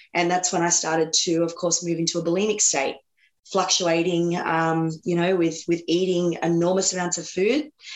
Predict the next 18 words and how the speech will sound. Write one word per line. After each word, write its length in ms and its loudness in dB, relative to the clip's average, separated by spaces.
and 160 2
then, 260 0
of 120 -2
course, 260 0
vomiting 300 0
it 100 2
back 160 0
up. 220 -2
And 140 0
that 140 2
became 260 0
my 120 2
state 340 0
for 80 -6
ten, 380 -2
ten 300 -2
plus 280 -2
years. 440 -2